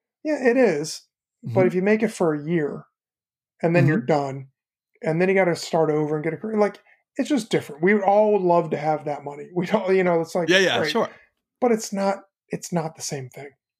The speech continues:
Speaker 1: Th-,
Speaker 2: No.
Speaker 1: there's a lot on the line. There's a lot of line. There's pressure at every level. There's pressure on Tom Brady this weekend. There's pressure on
Speaker 2: Mm-hmm.
Speaker 1: Nooch. But it's something to be said for the guys who are, like,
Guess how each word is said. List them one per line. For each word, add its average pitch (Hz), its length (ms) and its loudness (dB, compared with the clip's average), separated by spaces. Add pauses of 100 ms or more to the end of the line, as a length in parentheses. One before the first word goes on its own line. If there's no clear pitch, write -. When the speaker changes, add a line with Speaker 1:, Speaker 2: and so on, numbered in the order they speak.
(100)
Speaker 1:
Th-, 185 120 0
Speaker 2:
No. 151 60 0
Speaker 1:
there's 180 160 4
a 185 60 4
lot 165 340 4
on 160 120 2
the 147 60 -4
line. 170 240 -10
There's 165 140 -2
a 185 60 4
lot 180 180 4
of 175 80 2
line. 170 220 0
There's 165 160 -2
pressure 202 440 0
at 165 60 -2
every 156 220 0
level. 143 240 -12
There's 160 160 -2
pressure 190 360 2
on 156 120 -2
Tom 165 320 0
Brady 143 300 0
this 139 220 -8
weekend. 131 460 -14 (640)
There's 160 180 0
pressure 170 340 2
on 147 100 0
Speaker 2:
Mm-hmm. 139 80 -4
Speaker 1:
Nooch. 139 240 -6 (640)
But 190 100 -4
it's 196 160 -4
something 285 480 -2
to 254 60 2
be 208 120 0
said 151 300 -2
for 160 80 -6
the 160 100 -6
guys 165 340 2
who 175 120 2
are, 156 100 2
like, 143 220 -6